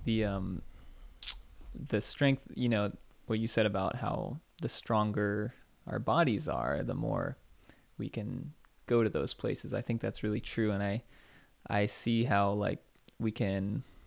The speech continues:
you know, if we go to those places that we've been talking about, that we can access through ayahuasca, like, other realms of consciousness. And,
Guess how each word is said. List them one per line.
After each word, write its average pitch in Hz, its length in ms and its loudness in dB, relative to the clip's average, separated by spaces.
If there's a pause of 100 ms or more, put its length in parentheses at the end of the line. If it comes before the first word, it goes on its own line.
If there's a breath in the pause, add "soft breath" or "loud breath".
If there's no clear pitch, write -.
(760 soft breath)
you 127 120 4
know, 113 120 6
if - 120 0
we 117 100 4
go 110 280 4
to 123 80 2
those 135 320 2
places 135 340 0
that 131 80 4
we've 127 120 2
been 147 120 -2
talking 131 320 -2
about, 143 320 0
that 110 120 0
we 113 80 0
can - 140 -4
access 117 400 -2
through - 180 -2
ayahuasca, 117 720 0
like, - 380 -4 (760 soft breath)
other 107 360 4
realms 87 640 0
of - 120 -14
consciousness. - 760 -6
And, - 200 -6